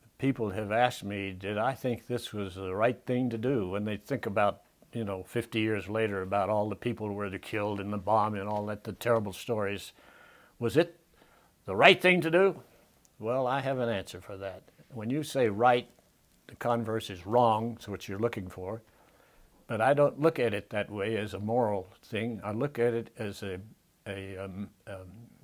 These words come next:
mathematical thing. Was it correct or incorrect? And that really stops them. It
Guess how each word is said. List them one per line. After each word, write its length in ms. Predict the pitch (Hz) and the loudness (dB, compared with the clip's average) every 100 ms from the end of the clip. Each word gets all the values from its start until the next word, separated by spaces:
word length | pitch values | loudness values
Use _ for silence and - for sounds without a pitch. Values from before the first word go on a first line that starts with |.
| - - - 110 | -20 -20 -12 -2
mathematical 720 | 120 135 131 147 107 95 90 - | -2 0 4 4 2 -6 -12 -8
thing. 240 | 98 90 - _ _ _ _ _ _ _ | -8 -8 -18 _ _ _ _ _ _ _
Was 200 | 127 120 | -2 -2
it 160 | 123 - | -2 -4
correct 440 | 123 127 143 - | 0 2 2 -2
or 100 | 117 | -6
incorrect? 760 | - 123 113 110 87 85 - - - _ _ _ _ _ _ _ _ _ _ _ _ - | -2 -2 -2 -6 -12 -14 -18 -20 -20 _ _ _ _ _ _ _ _ _ _ _ _ -10
And 340 | 104 98 98 | -6 -6 -2
that 220 | 98 - 131 | 0 2 2
really 260 | 131 123 | 0 0
stops 380 | - 127 107 - | 0 2 2 0
them. 300 | 92 92 95 - _ _ | -10 -12 -20 -20 _ _
It 200 | - 107 | -10 -10